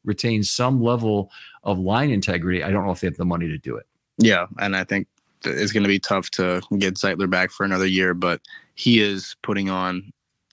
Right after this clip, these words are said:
Speaker 2: a really good season f-, li-, like you said, he did have some struggles in the beginning of the season, but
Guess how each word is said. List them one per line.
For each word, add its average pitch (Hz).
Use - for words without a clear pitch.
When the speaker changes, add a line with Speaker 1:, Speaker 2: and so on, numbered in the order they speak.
Speaker 2:
a 101
really 95
good 95
season 92
f-, -
li-, -
like 98
you 98
said, 92
he 95
did 92
have 95
some -
struggles 95
in 95
the 90
beginning 92
of 90
the 90
season, 92
but 85